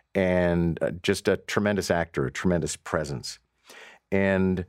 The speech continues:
Treat Williams, on his Twitter feed yesterday, was posting pictures of his farm in Vermont and how he was out mowing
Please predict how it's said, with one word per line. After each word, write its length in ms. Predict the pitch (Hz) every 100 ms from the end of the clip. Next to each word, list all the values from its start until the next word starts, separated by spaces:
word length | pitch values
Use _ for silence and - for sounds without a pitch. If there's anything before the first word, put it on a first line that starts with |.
| _ _ _ -
Treat 260 | - 185 233
Williams, 680 | 170 156 127 - - - - _ _ _ _ _ _ -
on 280 | 120 151 131
his 540 | 127 113 95 - - -
Twitter 340 | - - 175 151
feed 520 | - 120 110 104 98 _ _ _ _ _ _ _ _ _ _ _ _
yesterday, 840 | 101 104 131 143 - 65 - 64 - _ _ _ _ _ _ _ _ -
was 340 | 113 117 110
posting 480 | - 139 - 143 117
pictures 540 | 131 120 - 113 101 -
of 200 | 101 95
his 200 | 87 -
farm 340 | 110 104 98
in 100 | 87
Vermont 540 | 85 80 80 73 58 -
and 220 | 82 80
how 220 | 92 92
he 120 | 92 92
was 180 | 87 92
out 260 | 92 92
mowing 680 | 90 90 92 90 87 85